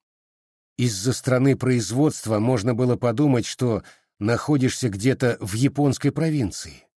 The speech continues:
Вот только нигде у нас не увидишь таких старых, грязных, помятых колымак. Поэтому, если бы кто-то из наших соотечественников – внезапно увидел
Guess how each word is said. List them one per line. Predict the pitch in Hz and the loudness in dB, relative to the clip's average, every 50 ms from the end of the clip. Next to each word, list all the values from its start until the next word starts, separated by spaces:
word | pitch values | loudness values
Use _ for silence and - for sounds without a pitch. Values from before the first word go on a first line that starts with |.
| _ _ _ _ _ _ _ _ _ _ _ _ | _ _ _ _ _ _ _ _ _ _ _ _
Вот | - 107 110 151 196 190 _ | -6 -2 0 0 0 -2 _
только | - 202 202 190 - 196 196 | 0 0 0 2 2 2 2
нигде | 196 208 180 190 170 220 226 208 | 2 2 2 0 0 2 2 4
у | 175 160 | 4 4
нас | 156 147 127 - - 139 | 4 4 2 0 0 2
не | 151 151 | 2 4
увидишь | 160 165 165 175 208 175 139 123 - - | 4 2 2 0 -2 0 -2 -2 -4 -2
таких | - 131 123 - 147 117 - | -4 -4 -2 -2 -4 -4 -4
старых, | - - - - 170 175 190 180 123 90 - - 101 | -8 -10 -6 -2 0 2 2 2 0 -4 -6 -8 -8
грязных, | 98 110 131 135 160 190 185 156 110 104 101 87 71 - - _ _ _ _ _ _ _ - | -2 0 2 2 2 2 2 0 0 -2 -4 -4 -6 -10 -20 _ _ _ _ _ _ _ -4
помятых | - 123 120 120 123 120 110 - 120 101 - - | -2 0 2 2 2 0 0 -2 -4 -6 -6 -8
колымак. | - 123 110 113 110 101 82 - - _ - _ _ _ _ _ _ _ _ _ _ _ _ _ _ _ _ _ _ _ _ _ _ _ _ - | -6 -6 -4 -4 -4 -6 -8 -10 -12 _ -20 _ _ _ _ _ _ _ _ _ _ _ _ _ _ _ _ _ _ _ _ _ _ _ _ -4
Поэтому, | - 117 123 123 117 131 127 123 120 | -2 0 0 0 0 0 0 0 0
если | 117 110 135 151 135 - - 131 | 0 2 2 0 0 0 -2 -2
бы | 113 127 127 | 0 0 -2
кто-то | - - - 156 160 143 - - 113 | -4 -2 0 2 2 2 2 0 -2
из | 113 104 95 | -2 0 0
наших | 120 143 139 123 - 131 117 | 0 0 0 0 -2 -4 -6
соотечественников – | - - 139 135 131 - 156 151 135 - 98 - - 98 92 92 87 - 87 78 - - _ _ _ _ _ - | -4 -2 -2 -2 -2 0 -2 -2 -2 -2 -8 -10 -6 -4 -4 -4 -4 -6 -10 -14 -14 -16 _ _ _ _ _ -10
внезапно | 98 98 127 143 143 127 120 151 143 - 123 131 143 | -4 0 2 2 2 2 2 0 0 2 0 -2 0
увидел | - 156 147 151 147 185 180 143 104 113 110 98 82 | 0 0 0 0 2 0 0 0 0 0 -2 -2 -4